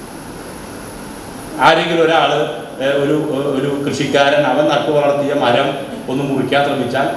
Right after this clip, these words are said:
അവിടെ ചാടി വീഴുന്ന ഇടപെടുകയാണ്. അല്ല,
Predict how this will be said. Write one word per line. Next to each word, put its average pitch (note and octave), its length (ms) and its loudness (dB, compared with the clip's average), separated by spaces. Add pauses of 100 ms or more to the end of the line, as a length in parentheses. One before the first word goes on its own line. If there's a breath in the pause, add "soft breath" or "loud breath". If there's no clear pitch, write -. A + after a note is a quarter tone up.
അവിടെ C#3+ 280 4 (920)
ചാടി G3 540 4 (100)
വീഴുന്ന G3+ 340 2
ഇടപെടുകയാണ്. D#3+ 500 6 (4000)
അല്ല, D3+ 100 -2